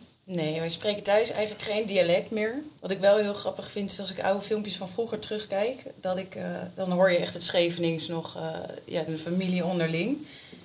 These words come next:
En dat merk ik nu eigenlijk, eh, ja, ne-, niet meer. Eh,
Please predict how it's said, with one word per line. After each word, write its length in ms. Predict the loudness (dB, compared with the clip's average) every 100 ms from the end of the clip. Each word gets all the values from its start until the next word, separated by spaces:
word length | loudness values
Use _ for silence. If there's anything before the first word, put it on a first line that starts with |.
| -12
En 100 | 2
dat 140 | 2 6
merk 280 | 6 6 4
ik 80 |
nu 120 | 2 4
eigenlijk, 460 | 4 2 -2 -4
eh, 220 | -4 -2
ja, 120 | -2 0
ne-, 200 | -2 0
niet 260 | -2 0
meer. 300 | 0 0 -2 -6 -14 -16
Eh, 100 | -10